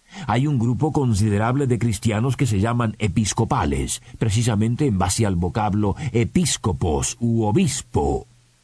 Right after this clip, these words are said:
Así es que hay en el mundo presbiterianos y episcopales, bastante distintos unos de los otros. Pero en la Biblia,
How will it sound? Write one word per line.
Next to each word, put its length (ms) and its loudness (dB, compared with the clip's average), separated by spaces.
Así 320 2
es 120 2
que 180 2
hay 180 0
en 100 2
el 140 2
mundo 420 2
presbiterianos 1200 0
y 120 0
episcopales, 1120 -2
bastante 1400 -2
distintos 840 0
unos 480 2
de 100 0
los 220 0
otros. 680 -2
Pero 200 -2
en 100 -2
la 100 -2
Biblia, 540 -2